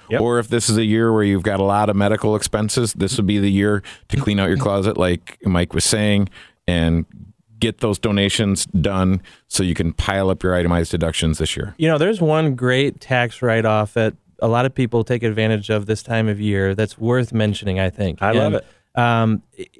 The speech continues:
Speaker 3: if, if you donate money to a college or a university here in Indiana,
Speaker 1: And you live in Indiana.
Speaker 3: if you live in Indiana, you file an Indiana tax return and pay Indiana taxes,
Speaker 1: Yep.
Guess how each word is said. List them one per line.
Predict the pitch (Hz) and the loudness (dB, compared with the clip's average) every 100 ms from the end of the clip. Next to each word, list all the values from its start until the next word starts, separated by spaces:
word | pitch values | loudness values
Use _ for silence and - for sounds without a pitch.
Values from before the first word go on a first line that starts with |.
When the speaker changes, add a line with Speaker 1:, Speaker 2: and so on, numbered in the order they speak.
| - - | -10 -2
Speaker 3:
if, | 151 - - | -2 -2 -4
if | 143 - | -4 0
you | 151 220 | 0 0
donate | 196 190 170 165 147 139 | 0 2 2 2 2 2
money | 123 127 127 120 113 | 2 2 2 2 0
to | - - 127 127 127 - | -2 -2 0 2 0 0
a | 113 107 | -2 -2
college | - - 127 131 143 135 | -6 -4 0 0 0 0
or | 127 | 0
a | 113 | 0
university | 113 127 120 117 117 127 110 104 | 2 0 0 0 -2 -2 -2 -2
here | - 123 123 | -2 0 0
in | 113 | 0
Indiana, | 117 117 110 104 95 87 82 - | 0 2 2 0 0 -2 -6 -2
Speaker 1:
And | 117 | 0
you | 185 | 2
live | 208 143 | 2 2
in | |
Indiana. | 113 98 87 95 | 2 2 0 -2
Speaker 3:
if | 113 - | -2 0
you | 139 | 0
live | 147 147 147 | 2 2 2
in | 151 | 2
Indiana, | 151 139 127 | 2 2 2
you | 127 | 0
file | 110 123 123 135 127 | 0 0 0 2 2
an | 127 | 2
Indiana | 131 131 131 127 | 2 2 2 0
tax | 131 123 - | -2 -4 -4
return | 117 120 117 117 | -6 -2 0 0
and | 113 107 | 0 -2
pay | - 131 127 | 0 0 2
Indiana | 131 127 123 123 120 | 2 2 2 2 0
taxes, | - 117 95 - 82 107 | -4 -6 -6 -8 -14 -10
Speaker 1:
Yep. | 92 101 | -4 -4